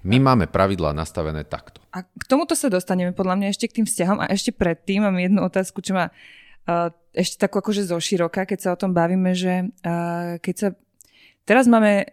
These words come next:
Speaker 2: Adel to tak hovorila v úvode, že prístup k mnohým informáciám, veľmi veľa.
Speaker 1: Mhm.
Speaker 2: Pomáha nám to robiť lepšie rozhodnutia v súlade s tým, čo my chceme, ako keby, hej?
Speaker 1: Tak, eh,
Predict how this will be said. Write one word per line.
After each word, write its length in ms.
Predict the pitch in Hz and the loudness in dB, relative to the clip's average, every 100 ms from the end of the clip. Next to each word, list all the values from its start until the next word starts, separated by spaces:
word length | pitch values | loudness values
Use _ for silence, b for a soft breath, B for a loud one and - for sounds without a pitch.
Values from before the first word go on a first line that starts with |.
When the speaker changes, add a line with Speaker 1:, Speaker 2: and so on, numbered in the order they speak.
| _ | _
Speaker 2:
Adel 220 | 185 226 | 2 2
to 120 | 233 | 2
tak 160 | 233 - | -2 -2
hovorila 400 | 185 190 220 214 | -2 0 2 2
v 120 | 190 | 0
úvode, 260 | 170 190 190 | 0 2 2
že 160 | 185 185 | 0 -2
prístup 560 | - 185 208 - 190 | -2 -2 -2 -6 -6
k 80 | 175 | -2
mnohým 320 | 185 202 220 | 2 4 4
informáciám, 680 | 185 185 208 185 151 - 160 | 2 2 2 0 -4 -10 -6
veľmi 240 | 170 208 202 | 0 2 2
veľa. 280 | 175 180 151 - - | 2 0 -2 -8 -6
Speaker 1:
Mhm. 240 | 107 107 156 - _ _ _ | -2 -2 -4 -8 _ _ _
Speaker 2:
Pomáha 480 | - 180 196 247 240 | 0 4 4 4 4
nám 200 | 214 202 | 2 0
to 160 | - 190 180 175 175 | 2 2 4 2 -2
robiť 720 | 175 170 165 175 170 - - _ _ _ | -2 -2 -2 -2 -4 -12 -20 _ _ _
lepšie 540 | 165 160 160 - - 165 | -8 -8 -8 -6 -2 -2
rozhodnutia 720 | 156 170 208 233 294 269 254 | -2 -4 -4 -4 -4 -6 -8
v 100 | - | -8
súlade 300 | - 233 202 | -2 0 0
s 80 | - | 0
tým, 100 | 220 | 0
čo 140 | 220 | 2
my 100 | 196 | 0
chceme, 300 | - - 165 | -2 -6 -4
ako 160 | 151 156 | -6 -8
keby, 220 | 165 147 | -8 -8
hej? 200 | 156 175 190 | -6 -6 -8
Speaker 1:
Tak, 180 | 92 - | -14 -16
eh, 500 | - 95 87 90 85 | -10 -6 -4 -6 -6